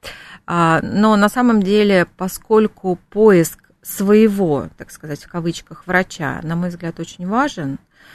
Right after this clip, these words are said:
а, я считаю, что, конечно, каждый пациент должен найти своего доктора, с которым будет выстроен мак-, максимально комфортный и эффективный диалог. А, за таким диалогом всегда стоит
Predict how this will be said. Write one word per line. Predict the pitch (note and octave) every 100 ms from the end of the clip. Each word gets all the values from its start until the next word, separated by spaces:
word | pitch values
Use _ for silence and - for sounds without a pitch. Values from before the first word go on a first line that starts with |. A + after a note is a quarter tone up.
| - -
а, | - F3 E3+ D#3+ D#3+ D#3
я | - F#3
считаю, | G3 - F#3
что, | -
конечно, | F#3+ F#3 D3+ -
каждый | - F3 E3
пациент | - - F3 E3
должен | E3 E3 E3
найти | E3 E3+ -
своего | - E3 E3 D#3 D#3
доктора, | A3+ B3 - C4+ C4
с | -
которым | - F3 E3+ E3+
будет | E3 E3+ -
выстроен | D#3+ F#3 - - D#3+ D#3+ E3+
мак-, | - E3
максимально | F#3+ G3 - F#3+ E3+ D#3+ D3
комфортный | - F#3 - F3+ D#3+ - D3+ D3 -
и | E3+
эффективный | - - _ F3 D3+ D3+ -
диалог. | F3 F#3+ A#3+ D4 _ _ - - _ _ -
А, | F3 F3
за | F3+
таким | G#3+ - A3+ F3+
диалогом | E3+ D#3+ D#3 D3+
всегда | D#3 G3 F3+ F3 D#3+
стоит | - D#3+ D#3+ D#3